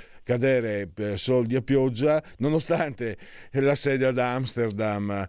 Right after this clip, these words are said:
eh, sono, sono usciti da, da, da Piazza Affari, eh, non fanno praticamente più auto, però continuano a ricevere, eh, contributi dallo Stato a,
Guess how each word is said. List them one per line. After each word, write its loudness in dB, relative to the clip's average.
eh, 2
sono, 2
sono 0
usciti 0
da, 2
da, -2
da -6
Piazza -4
Affari, -2
eh, 2
non 2
fanno 0
praticamente -2
più 2
auto, 0
però 4
continuano 0
a 2
ricevere, 0
eh, -6
contributi -4
dallo 0
Stato -2
a, 0